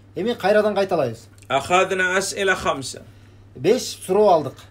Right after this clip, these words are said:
Speaker 2: لماذا ندرس التوحيد؟
Speaker 1: Биринчи, эмнеге таухидди окуп үйрөнөбүз?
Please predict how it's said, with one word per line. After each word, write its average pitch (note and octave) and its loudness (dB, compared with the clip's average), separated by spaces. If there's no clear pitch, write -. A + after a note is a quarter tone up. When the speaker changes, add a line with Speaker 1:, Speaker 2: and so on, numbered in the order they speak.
Speaker 2:
لماذا F#3+ 0
ندرس F#3 -4
التوحيد؟ E3 -4
Speaker 1:
Биринчи, G#3 -2
эмнеге A3 0
таухидди G#3 0
окуп F#3+ -2
үйрөнөбүз? F#3 0